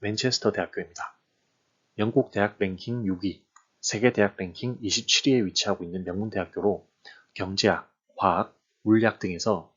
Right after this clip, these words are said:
지금까지 노벨상 수상자가 스물다섯 명이나 됩니다. 맨체스터 대학교는 영국의 아이비리그로 불리는 러셀 그룹의 창립 멤버이며 캠브리지, 옥스포드 대학에 이어 세 번째로 연구 역량이 우수한 대학으로 인정받고 있습니다.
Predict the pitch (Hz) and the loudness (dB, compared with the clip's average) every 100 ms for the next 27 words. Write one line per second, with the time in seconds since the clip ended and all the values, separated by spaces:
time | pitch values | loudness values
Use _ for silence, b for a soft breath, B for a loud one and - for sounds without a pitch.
0 | - - 120 135 117 127 98 92 110 120 | -4 0 2 2 0 2 2 4 2 0
1 | 117 - 104 98 98 104 - - - 135 | -6 -8 -8 -6 0 0 0 -6 -4 -2
2 | 135 107 127 107 92 101 85 80 - - | -2 -4 -2 -2 -2 -4 -8 -16 -18 -18
3 | _ _ _ _ _ _ _ _ _ 107 | _ _ _ _ _ _ _ _ _ -2
4 | 110 147 - 131 117 107 98 117 85 - | 2 2 4 2 2 -2 -2 -2 -4 -10
5 | - 104 110 127 131 95 107 117 110 98 | -8 -2 2 4 4 2 0 0 -2 0
6 | 101 92 92 85 85 156 _ 95 87 120 | 0 0 -6 -8 -12 -18 _ -6 -4 -2
7 | 113 113 95 107 104 - 127 117 92 92 | -2 -2 0 0 0 -4 -8 -8 -8 -6
8 | 85 85 104 - _ _ _ _ _ - | -8 -8 -10 -10 _ _ _ _ _ -10
9 | 127 120 104 - 87 - _ _ - 104 | -6 -4 -4 -4 -6 -8 _ _ -6 -4
10 | - - 196 101 92 85 85 80 98 82 | -2 2 2 2 -2 -2 -4 0 0 0
11 | - B B B - 143 151 147 143 135 | -6 B B B -2 0 0 4 6 6
12 | 98 87 107 104 104 98 101 - 104 95 | 6 2 0 0 0 -4 -4 -2 -2 -2
13 | 90 87 104 110 110 113 - - 113 - | -6 -4 -4 -4 -6 -14 -12 -4 -2 -2
14 | 92 - - | -6 -14 -16